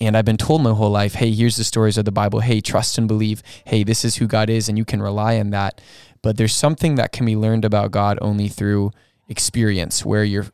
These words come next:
your, your faith goes from thought to rooting deep in your heart, where you, you now have a testimony to say, "Whoa, I have seen God move." And so it started when I was sixteen, really, of saying,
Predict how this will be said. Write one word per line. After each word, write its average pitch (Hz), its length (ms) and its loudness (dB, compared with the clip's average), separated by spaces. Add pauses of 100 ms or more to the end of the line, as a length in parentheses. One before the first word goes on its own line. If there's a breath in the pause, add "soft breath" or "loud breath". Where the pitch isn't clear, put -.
your, 104 480 -2
your 110 120 -6
faith 110 360 -2
goes 104 280 -2
from 101 340 -6
thought 110 520 -2 (300 soft breath)
to 98 460 -4 (600)
rooting 117 400 0
deep 107 200 0
in 104 100 -2
your 98 120 -8
heart, - 280 -4
where 104 160 -6
you, 104 220 -4
you 107 160 -4
now 101 220 -2
have 104 200 -4
a 90 40 -10
testimony 87 720 -6
to - 120 -8
say, 101 140 -2
"Whoa, 101 260 0
I 92 60 0
have 117 340 -2
seen 98 220 -6
God 98 200 -2
move." 95 300 -4 (480 loud breath)
And 113 140 -4
so 123 100 -2
it 113 60 0
started 185 320 0
when 139 180 4
I 123 60 4
was 117 120 2
sixteen, - 540 -4 (120)
really, 113 440 0
of 104 260 0
saying, 104 640 -2